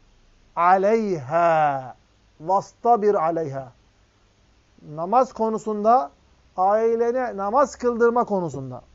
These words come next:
hanımına, çoluğuna, çocuğuna, torununa namaz kıldırma konusunda onlara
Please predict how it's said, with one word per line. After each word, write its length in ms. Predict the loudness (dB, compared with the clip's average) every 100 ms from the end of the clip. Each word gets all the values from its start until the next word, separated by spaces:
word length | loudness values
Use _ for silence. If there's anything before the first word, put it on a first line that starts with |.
| _
hanımına, 500 | -8 -6 -4 -4 -6 -10 _ _ -8
çoluğuna, 560 | -2 2 2 2 -4
çocuğuna, 540 | -8 -8 -4 -6 -6 -10
torununa 560 | -6 -6 -6 -8 -10
namaz 320 | -8 -8 -8
kıldırma 380 | -8 -8 -6 -8
konusunda 560 | -10 -14 -14 -8 -8 -8 _ _ _ _ _ _ _ _ _
onlara 520 | -4 -4 0 2 2